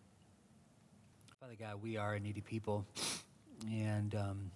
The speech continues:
we thank you that we get to come to you and that you are a God who is able to not just hear our prayers, but you're able to answer them.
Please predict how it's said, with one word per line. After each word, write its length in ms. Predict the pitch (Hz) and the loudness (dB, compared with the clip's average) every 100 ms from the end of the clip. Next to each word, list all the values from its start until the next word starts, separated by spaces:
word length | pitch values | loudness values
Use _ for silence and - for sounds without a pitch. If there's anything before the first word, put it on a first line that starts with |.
| - - - - - - - - - - - - - - - - | -12 -20 -20 -20 -20 -20 -20 -20 -20 -18 -16 -16 -16 -16 -20 -4
we 60 | 113 | 0
thank 260 | 120 117 113 | 2 4 6
you 60 | |
that 100 | 104 | 6
we 80 | 101 | 6
get 120 | 104 | 2
to 60 | - | 0
come 220 | - 117 | 0 2
to 60 | 104 | 4
you 260 | 101 104 | 6 6
and 80 | 98 | 6
that 80 | 98 | 4
you 160 | 104 101 | 2 2
are 40 | |
a 60 | 95 | 2
God 320 | 98 98 95 | 0 0 0
who 140 | 113 | 0
is 140 | 104 98 | 0 0
able 240 | 104 107 | 0 0
to 340 | 101 - 98 92 - - | -2 -2 -2 -2 -4 0
not 180 | 110 | 0
just 260 | - 104 - | 0 -2 -4
hear 580 | - - 123 120 127 123 - - | -8 2 6 6 6 0 -8 2
our 180 | 117 | 2
prayers, 440 | 113 - 117 123 123 | 4 4 4 4 4
but 200 | 104 - | 0 0
you're 100 | 104 | 0
able 160 | 101 | 0
to 140 | 104 107 - | -2 -6 -4
answer 300 | 101 104 - | -4 -2 -2
them. 320 | 87 87 90 | -2 -4 -6